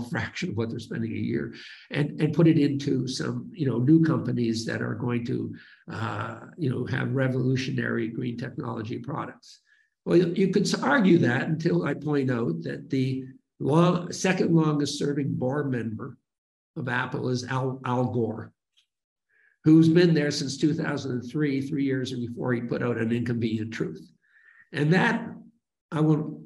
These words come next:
say what I even think of him, um, uh, is sitting there allowing that company,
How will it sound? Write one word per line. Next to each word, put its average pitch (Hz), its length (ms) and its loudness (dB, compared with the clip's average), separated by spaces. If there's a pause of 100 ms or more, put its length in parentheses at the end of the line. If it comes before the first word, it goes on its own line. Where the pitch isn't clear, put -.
(300)
say 143 200 0
what 127 160 2
I 117 40 0
even 117 260 0
think 127 240 -2
of 107 100 -4
him, 117 540 -6 (140)
um, 117 500 -4 (320)
uh, 117 380 -2 (760)
is 170 240 2
sitting 226 320 8
there 110 480 0 (100)
allowing 170 880 6
that 170 380 0
company, 165 480 -2